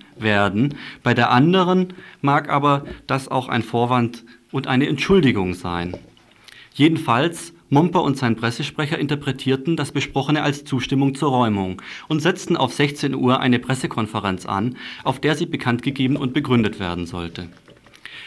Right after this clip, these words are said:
Zwischen vierzehn und sechzehn Uhr informierten weder die drei A-, Al-, we-, Entschuldigung, informierten weder die drei A-L-nahen Senatorinnen noch die bei der Senatssitzung ebenfalls anwesende Fraktionssprecherin die Parteibasis.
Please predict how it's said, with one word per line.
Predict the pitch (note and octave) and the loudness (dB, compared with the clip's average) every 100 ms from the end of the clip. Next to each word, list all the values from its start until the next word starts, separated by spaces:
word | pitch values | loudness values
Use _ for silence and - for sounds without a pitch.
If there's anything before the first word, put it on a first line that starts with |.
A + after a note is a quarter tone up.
| - | -20
Zwischen | - E3 - | -2 0 0
vierzehn | D3+ G3 G#3+ F3+ | 2 2 2 0
und | C#3+ A#2+ | 2 2
sechzehn | A#2+ B2 - A#2 | 0 -2 -2 -2
Uhr | B2 A#2+ D#3+ - - | 2 0 0 -6 -6
informierten | D#3+ D3 D3 D#3+ E3 C#3+ | -2 2 4 4 4 2
weder | B2+ F#3 | 4 4
die | D#3 D3 | 2 -2
drei | - C3+ C#3+ C#3+ | 0 0 0 0
A-, | B2+ B2+ - - | 2 2 0 -6
Al-, | - C3 D#3 - - - - - | 0 2 2 -2 -12 -20 -10 0
we-, | D#3 - - | 2 0 -10
Entschuldigung, | A2 - B2 G#2 F#2 F2+ - - - | -14 -8 -4 -4 -4 -6 -10 -16 -10
informierten | - C3 D#3 F3 F3 C#3+ | -4 0 4 4 4 2
weder | C3 F#3 | 4 4
die | D3+ | 4
drei | C#3+ C3+ C#3+ | 0 2 2
A-L-nahen | - C3 C#3+ D#3+ D3+ C3 B2+ | 4 2 4 2 4 4 4
Senatorinnen | C3 B2 B2 A#2 A#2+ C#3+ E3 E3+ E3+ - - - - | 4 2 2 2 2 4 4 2 0 -10 -16 -12 0
noch | C3+ F#3+ - | 4 4 0
die | E3+ | -2
bei | D3 | 2
der | C3+ B2+ | 2 4
Senatssitzung | C3 B2+ D#3+ - D3 - D3 | 4 4 4 0 -2 0 0
ebenfalls | C#3+ D#3 D#3+ C3+ B2 | 2 2 2 0 0
anwesende | - D3 D3 C3+ C3+ | 0 2 2 0 0
Fraktionssprecherin | B2+ B2+ B2 - B2 B2 C3 B2+ C3 A2+ A#2+ A#2 | -2 -4 -4 0 0 0 -2 -2 0 0 -2 -4
die | - | -6
Parteibasis. | - C#3 C#3+ B2+ B2+ A2+ F2+ F2 F2+ - - | -4 -4 -2 0 2 2 2 0 -6 -12 -18